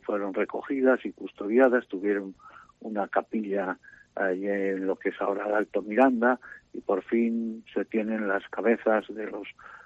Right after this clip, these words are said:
mártires Emeterio y Celedonio en la parroquia del Santísimo Cristo, que está, como sabemos, en los bajos de la catedral.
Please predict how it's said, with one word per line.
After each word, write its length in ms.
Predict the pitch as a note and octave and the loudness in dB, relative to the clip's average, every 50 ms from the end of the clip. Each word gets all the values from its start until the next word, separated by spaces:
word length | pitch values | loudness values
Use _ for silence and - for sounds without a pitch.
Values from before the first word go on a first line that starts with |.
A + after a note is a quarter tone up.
| _ - | _ -8
mártires 520 | G2+ G#2+ A2+ A2 - A2+ G#2+ G#2+ G2+ F#2+ | -4 -4 -4 -2 -2 0 2 2 2 0
Emeterio 440 | - G#2+ F#2+ G2+ F#2+ - A2+ G#2+ G#2+ | 0 -4 -4 -4 0 4 4 4 4
y 40 | G#2 | 4
Celedonio 680 | - A2 G2 G2 G2+ G#2 A#2 A2+ A2 A2+ A2+ A#2+ A2+ | 2 0 0 2 2 2 2 2 0 0 0 0 0
en 40 | G2+ | 0
la 240 | G2 F#2+ F2+ - - - - - - - _ _ | 0 0 -2 -2 -8 -12 -20 -20 -20 -20 _ _
parroquia 460 | - - G2 G#2+ G#2+ F#2+ - A#2 A2 G2+ | -2 0 2 2 0 2 4 4 4 4
del 100 | G2 - | 4 0
Santísimo 580 | - G#2 F#2+ - - G2+ - A#2 G2 G2 G2 | -2 -6 -6 -4 -8 -8 -6 -4 -4 -4 -4
Cristo, 400 | - - G2+ G2 - - B2+ A#2 | -2 -2 -4 -2 -2 -2 -2 -2
que 80 | - - | -2 -6
está, 380 | - - - G2 F#2+ F2+ - - - - - - _ _ _ _ | -10 -2 0 0 2 0 -2 -4 -16 -20 -20 -20 _ _ _ _
como 260 | - - G2+ F#2+ G2+ | -2 -2 0 0 -2
sabemos, 440 | - - F#2+ F2+ G#2 G2+ G2 G#2 G#2 - | -2 -2 -2 -2 -2 -4 -2 -4 -4 -4
en 300 | - F#2+ F2+ - - - | -6 -8 -8 -8 -12 -12
los 200 | - G2 G2+ G2 | -8 -8 -8 0
bajos 320 | F#2+ A2+ G2+ - - A2 F#2+ | 4 4 4 4 4 -2 -2
de 100 | F#2+ - | 0 0
la 100 | G2 G2 | 0 0
catedral. 520 | - - - - F2+ F#2 F#2 E2+ E2 - | 0 0 -4 -4 -4 -2 -2 -4 -4 -6